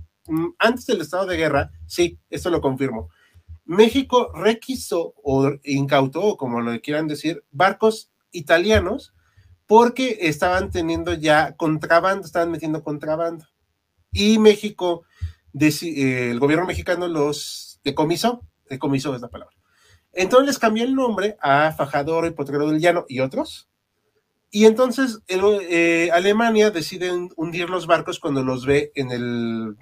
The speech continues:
en el océano. O sea, eso fue el cau-, el casus belli, ¿no? Como se le dice,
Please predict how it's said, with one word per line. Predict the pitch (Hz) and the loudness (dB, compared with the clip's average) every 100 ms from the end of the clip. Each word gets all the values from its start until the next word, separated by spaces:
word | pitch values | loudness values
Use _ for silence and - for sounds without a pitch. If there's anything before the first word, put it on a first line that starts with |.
| - - | -20 -12
en | 117 | -8
el | 120 | -4
océano. | 135 135 196 160 - _ _ _ _ _ _ _ _ _ _ _ _ _ _ _ _ _ - | -4 0 0 0 -12 _ _ _ _ _ _ _ _ _ _ _ _ _ _ _ _ _ -6
O | - | 0
sea, | 185 175 | 0 4
eso | 190 214 | 2 2
fue | 208 196 196 | 0 2 2
el | 180 156 | 0 -2
cau-, | 160 180 147 | -2 -2 0
el | 143 139 | 0 4
casus | 175 170 151 | 2 2 -4
belli, | 160 147 113 | 0 0 -2
¿no? | 117 208 | -4 -8
Como | - 127 | -8 -12
se | - 123 | -8 -6
le | 123 | -6
dice, | - - | -6 -8